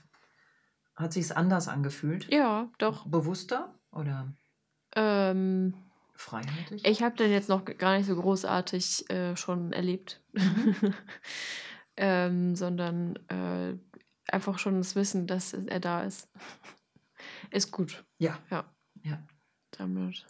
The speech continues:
Speaker 1: Ja.
Speaker 2: kann ich gut starten.
Speaker 1: Ein Akt der Selbstliebe.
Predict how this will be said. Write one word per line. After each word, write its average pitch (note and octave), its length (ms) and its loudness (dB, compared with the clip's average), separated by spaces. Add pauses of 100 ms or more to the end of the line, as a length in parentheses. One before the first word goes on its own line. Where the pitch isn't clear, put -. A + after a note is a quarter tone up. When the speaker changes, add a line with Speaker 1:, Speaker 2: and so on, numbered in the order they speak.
(100)
Speaker 1:
Ja. D3 140 -10 (1040)
Speaker 2:
kann F#3+ 120 -2
ich F#3 120 -4
gut F#3+ 200 -2 (120)
starten. E3+ 520 -6 (120)
Speaker 1:
Ein D3 160 -4
Akt C#3+ 240 -10
der B2+ 80 -10
Selbstliebe. C#3 840 -4